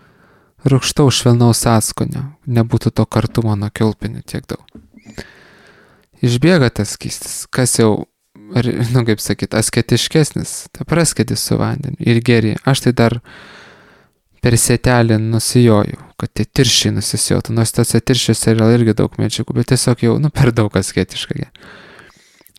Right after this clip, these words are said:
Paaukoji ir tu išgeri. Ir tu re-, re-, realiai junti, realiai junti. Kaip gryna energija.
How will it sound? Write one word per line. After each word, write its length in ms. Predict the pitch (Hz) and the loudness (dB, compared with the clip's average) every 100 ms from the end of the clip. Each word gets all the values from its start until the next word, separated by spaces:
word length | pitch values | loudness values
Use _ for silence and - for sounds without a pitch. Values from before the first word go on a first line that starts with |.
| - | -4
Paaukoji 680 | 120 117 113 135 165 135 - | 2 2 4 4 4 4 0
ir 160 | - 113 | -2 -2
tu 120 | - 117 | 0 0
išgeri. 640 | 151 123 - - 95 107 113 _ _ | 4 2 2 -2 -6 -6 -14 _ _
Ir 140 | 120 - | -4 0
tu 120 | 127 | 2
re-, 180 | 131 131 _ | 2 0 _
re-, 320 | - 127 131 - | 0 2 2 2
realiai 600 | 127 135 143 147 170 139 | 2 4 6 6 4 4
junti, 480 | 113 110 107 - 120 - _ - 104 | 2 0 -4 -6 -6 -6 _ 0 4
realiai 480 | 117 127 147 127 | 6 6 6 4
junti. 420 | 101 104 104 - 85 _ _ _ _ _ _ _ _ _ _ _ _ _ _ - | 2 -2 -6 -12 -14 _ _ _ _ _ _ _ _ _ _ _ _ _ _ -4
Kaip 320 | 117 - - 120 - | -4 -4 -12 -8 0
gryna 460 | 131 165 156 127 | 2 4 4 4
energija. 560 | 123 123 110 107 - - | 4 4 4 0 -6 -8